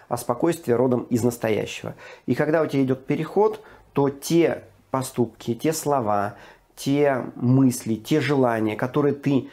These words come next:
не проявил вовремя, они должны выйти в виде негатива. И чем меньше у тебя не сделанных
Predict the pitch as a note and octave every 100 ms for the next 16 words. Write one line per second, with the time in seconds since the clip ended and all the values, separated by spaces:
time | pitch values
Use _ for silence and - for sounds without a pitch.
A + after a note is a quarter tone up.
0 | - _ B2+ D#3 E3 D3 C#3 C#3 B2+ B2+
1 | G#2 G2+ C3 B2 D#3+ F#3 G3 G3 - -
2 | - C3+ C3+ D3+ C3 B2 A#2 A#2+ G#2 C#3
3 | F#3 - G2+ F#2+ B2 A#2 A2+ G2 - -
4 | - - _ _ _ _ _ _ _ _
5 | _ _ _ _ - - _ - D#3 D#3+
6 | D#3+ - F#3 F3+ F#3+ E3 C3+ - A#2+ C3
7 | B2 C3 A#2+ C#3+ C3+ B2+ A2+ - A#2+ C3+
8 | C3+ A2 C3+ D#3 A2+ G2+ G2+ F#2